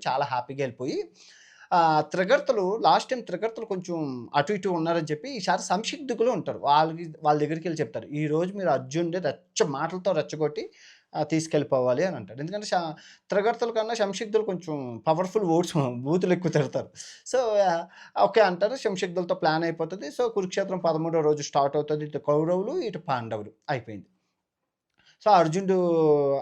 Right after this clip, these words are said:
అన్నని ధర్మరాజుని పట్టుకొని ముందు ఉంటాడు కదా, దా-, మరి ద్రోణాచార్యులు వాగ్దానం చేశారు ధర్మరాజుని పడతారని. So, ఉంటే,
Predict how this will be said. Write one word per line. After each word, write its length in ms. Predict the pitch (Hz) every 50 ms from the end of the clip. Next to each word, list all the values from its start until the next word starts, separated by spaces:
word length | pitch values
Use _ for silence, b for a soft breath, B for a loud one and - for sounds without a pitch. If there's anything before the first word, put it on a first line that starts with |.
| - - -
అన్నని 520 | 147 147 160 170 175 175 165 156 147 139 131 -
ధర్మరాజుని 540 | 147 147 147 151 156 160 170 160 170 165 156
పట్టుకొని 420 | 151 143 139 - 165 170 220 254 247
ముందు 300 | 214 185 170 170 170 175
ఉంటాడు 260 | 160 156 160 151 151
కదా, 180 | 160 165 330 427 - b b b b b b b -
దా-, 180 | 135 151 156 151
మరి 240 | 147 147 139 139
ద్రోణాచార్యులు 580 | 131 127 143 151 156 160 165 160 165 156 151 147
వాగ్దానం 480 | 139 139 143 143 143 151 156 156 151 139
చేశారు 320 | 143 143 - 151 147 160
ధర్మరాజుని 640 | 160 143 127 127 131 127 135 135 135 139 135 131 123
పడతారని. 460 | 127 123 120 - 135 131 123 123 135
So, 260 | - - - 233 269 220 202 208 240 247
ఉంటే, 480 | 202 185 165 165 147 139 131 156 -